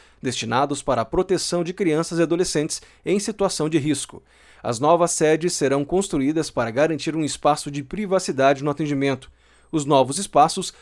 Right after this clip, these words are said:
também contribuem para a atuação dos conselheiros, fortalecendo a sua importância e capacidade de diálogo com a comunidade local. A expectativa é de começar as obras em breve,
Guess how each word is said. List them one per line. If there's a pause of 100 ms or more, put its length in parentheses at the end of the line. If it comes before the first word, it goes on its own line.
(120)
também
contribuem
para
a
atuação
dos
conselheiros, (220)
fortalecendo
a
sua
importância (200)
e
capacidade
de
diálogo (120)
com
a
comunidade
local. (380)
A
expectativa (160)
é
de
começar
as
obras
em
breve,